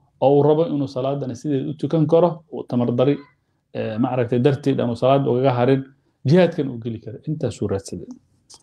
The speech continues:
هذا الصحابي الجليل مركب، ولعلك أيها القارئ الكريم قد نزع بك الشوق إلى سماع طرف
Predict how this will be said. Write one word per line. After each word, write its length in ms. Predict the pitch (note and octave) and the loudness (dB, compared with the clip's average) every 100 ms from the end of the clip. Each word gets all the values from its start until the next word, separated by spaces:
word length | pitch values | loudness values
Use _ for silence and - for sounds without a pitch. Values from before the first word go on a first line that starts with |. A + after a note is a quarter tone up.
| _ - - | _ -6 4
هذا 220 | F3 A#3 | 6 6
الصحابي 440 | F3+ D#3+ F3 F#3+ | 2 2 4 4
الجليل 360 | F3+ C#3+ C3 B2 | 4 4 4 2
مركب، 320 | A2+ - C#3 - _ _ _ _ - | -2 -4 -6 -8 _ _ _ _ -2
ولعلك 500 | A#2 D3 G3 F3+ F3+ | 0 2 0 -2 -4
أيها 220 | E3 C#3 | -6 -4
القارئ 460 | B2 - A#2+ A#2 - _ _ _ - | -6 -4 -2 -4 -8 _ _ _ -16
الكريم 500 | A2 - B2 C3+ - - | -8 -2 2 2 0 -2
قد 120 | B2 | 2
نزع 460 | A#2+ D#3 B2+ G#2+ A2+ | 2 2 -2 -4 -4
بك 240 | B2 C#3 | -6 -4
الشوق 420 | A2+ - C3+ A#2+ | -6 -2 -2 0
إلى 260 | C3 A#2 A2 | -2 -2 -2
سماع 400 | - A#2+ C3+ A2+ | -2 0 0 -2
طرف 400 | A2+ D3 E3 - | 2 4 4 0